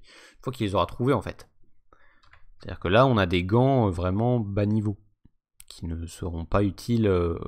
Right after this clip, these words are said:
qui ne, qui sont utiles, dans le sens où ils ont cinquante-cinq pour cent de spell damage, hein, c'est pas mal, et là... mais ils ont des réductions de cast speed,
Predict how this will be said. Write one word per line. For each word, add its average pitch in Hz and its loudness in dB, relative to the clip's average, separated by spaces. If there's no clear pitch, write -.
qui - -8
ne, 85 -4
qui - -8
sont 160 2
utiles, 185 0
dans 95 -2
le 95 -6
sens 143 -2
où 117 -2
ils 101 0
ont 107 0
cinquante-cinq 95 -6
pour 95 -6
cent 98 -4
de 92 -6
spell 92 -4
damage, 143 -2
hein, 107 -2
c'est 95 -8
pas 98 -2
mal, 160 -2
et 104 0
là... 85 -4
mais 127 2
ils 110 -2
ont 147 2
des 107 2
réductions 151 0
de 127 2
cast - -4
speed, 170 -6